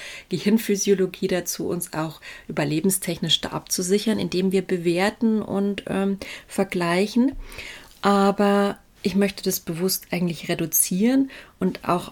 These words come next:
aus meinem Bewusstsein so ein bisschen immer lernen, hinten rauszuschieben. Aber ohne zu leben ist, glaube ich, einfach nicht realistisch. Also wir werden immer bewerten und ich bin dann auch nicht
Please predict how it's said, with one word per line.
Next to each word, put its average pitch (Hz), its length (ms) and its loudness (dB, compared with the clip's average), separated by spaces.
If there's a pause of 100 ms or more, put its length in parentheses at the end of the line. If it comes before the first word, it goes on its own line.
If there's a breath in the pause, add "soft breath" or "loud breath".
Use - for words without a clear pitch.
aus 170 160 -4
meinem 175 240 0
Bewusstsein 175 640 2
so 175 80 -2
ein 170 100 0
bisschen 185 440 0
immer 175 340 -2 (280 loud breath)
lernen, 185 540 4 (220)
hinten 180 360 0
rauszuschieben. 165 1300 -4 (100)
Aber 147 380 0
ohne 196 300 4
zu - 160 0
leben 160 420 0
ist, - 220 -4
glaube 156 260 -2
ich, - 80 -4
einfach 147 240 -6
nicht 151 260 -4
realistisch. 151 640 -4
Also 147 280 -4
wir 156 140 -2
werden 156 200 0
immer 165 180 2
bewerten 156 640 -2
und 156 220 -4 (400 loud breath)
ich - 140 -14
bin 160 200 0
dann 151 180 -2
auch 156 440 -2
nicht 180 480 0